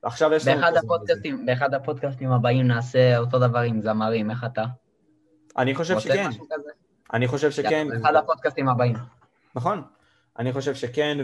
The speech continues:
Speaker 1: ואני חושב שאנחנו כן צריכים להתדיין על הנושאים האלה, ולהעביר את כל הנושאים האלה, ולשחרר אותם,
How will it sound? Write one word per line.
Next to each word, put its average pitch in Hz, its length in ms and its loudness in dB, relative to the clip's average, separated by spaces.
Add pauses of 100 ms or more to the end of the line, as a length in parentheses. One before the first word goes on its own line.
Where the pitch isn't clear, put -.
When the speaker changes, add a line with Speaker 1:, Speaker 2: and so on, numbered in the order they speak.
Speaker 1:
ואני 113 240 0
חושב 120 340 -4
שאנחנו 117 440 -6
כן 131 180 -4
צריכים 123 260 -6
להתדיין 120 420 -2
על 117 80 -2
הנושאים 120 400 -6
האלה, 117 200 0
ולהעביר 110 580 0
את 127 100 -4
כל 127 120 -2
הנושאים 120 440 -4
האלה, 113 260 0
ולשחרר 120 400 -2
אותם, 123 340 0